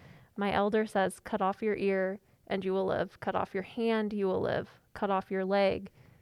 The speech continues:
you can still live. Cut off your, cut off our water, we will not live more than a week.'" How does, um, how does this excerpt connect with the story that we just talked about? We are water protectors. And Itzel, I think you kind of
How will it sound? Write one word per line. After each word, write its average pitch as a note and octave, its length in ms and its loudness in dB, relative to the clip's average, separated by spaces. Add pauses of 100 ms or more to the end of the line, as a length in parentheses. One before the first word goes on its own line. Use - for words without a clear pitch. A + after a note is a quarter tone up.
(120)
you G3 140 -8
can G3+ 180 -4
still - 300 -4
live. - 240 -8 (840)
Cut G#3 160 0
off G3 200 2
your, F#3+ 200 -4 (140)
cut A3+ 240 2
off A3+ 180 2
our G3 180 4
water, A3+ 520 4 (120)
we G#3 140 2
will G3 120 2
not F#3+ 320 0
live F#3+ 320 2 (360)
more F3+ 220 -6
than C#3 140 -8
a E3 60 -6
week.'" - 340 -14 (640)
How - 180 -4
does, A#3 500 2 (240)
um, - 280 -6 (720)
how - 180 -2
does B3+ 160 2
this A#3 200 4
excerpt - 640 -4
connect F#3 540 -8
with F#3+ 160 -6
the F#3+ 80 -6
story A3 260 0
that G#3 140 0
we F#3+ 80 -2
just G3+ 260 -2
talked - 280 -4
about? - 360 0 (460)
We G#3 140 6
are G3 120 4
water F#3 260 4
protectors. - 600 -6
And - 160 -4
Itzel, G3 420 -4
I F#3+ 120 0
think G#3 260 -6
you G3 100 -4
kind F#3 240 -4
of F#3 160 -6